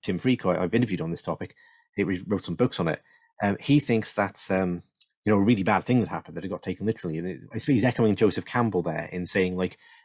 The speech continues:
a, a myth dies, it loses all its spiritual, um, potential, uh, when it gets taken as,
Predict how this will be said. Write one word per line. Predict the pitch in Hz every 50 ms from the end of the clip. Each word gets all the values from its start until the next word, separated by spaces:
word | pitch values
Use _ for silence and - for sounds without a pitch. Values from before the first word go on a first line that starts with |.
| _ _ -
a, | 110 101 110 -
a | 113 107
myth | 98 104 123 147 117 82 - - - - - _ _ _
dies, | - 127 120 113 101 87 78 82 -
it | 92 73
loses | 101 104 117 127 139 120 120 107 - - -
all | 117 120 131 123 120 120 110
its | 101 - -
spiritual, | - - 113 107 104 95 - - - 98 95 98 95 95 92 95 - _ -
um, | 98 95 92 92 90 90 90 90 90 92 -
potential, | - - - - 151 147 - - - 78 - - _ _ _ _ _ _ _ _ 104
uh, | 101 98
when | 98 120 113
it | 107 101
gets | - 107 -
taken | - 113 104 92 - 101 92 92 104 -
as, | - 98 95 87 87 - -